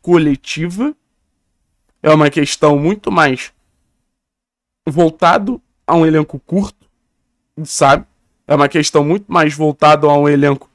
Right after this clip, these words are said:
insuficiente do que uma questão voltada pra um elenco,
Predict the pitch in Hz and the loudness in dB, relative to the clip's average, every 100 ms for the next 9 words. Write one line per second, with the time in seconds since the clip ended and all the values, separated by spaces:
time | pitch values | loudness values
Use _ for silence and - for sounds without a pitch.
0 | _ _ _ 180 190 - 165 165 - 160 | _ _ _ 0 0 0 -6 -6 -2 0
1 | 156 220 - - _ _ _ _ _ _ | 2 0 -6 -16 _ _ _ _ _ _
2 | _ _ _ _ _ _ 175 220 220 - | _ _ _ _ _ _ -4 -2 -2 2
3 | 170 190 _ _ - 180 190 214 208 - | 2 2 _ _ -6 0 0 0 -2 2
4 | 156 165 - 160 180 180 147 139 143 151 | 2 2 -4 -4 -2 0 2 2 2 -2
5 | - 160 165 151 139 143 151 175 | -2 0 2 2 2 0 -2 -10